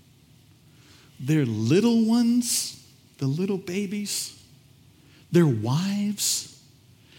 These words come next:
their children. They're all there together to seek after God's will. This is powerful. You see,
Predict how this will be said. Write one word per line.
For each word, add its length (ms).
their 160
children. 760
They're 180
all 360
there 220
together 800
to 100
seek 600
after 480
God's 760
will. 440
This 140
is 120
powerful. 760
You 80
see, 360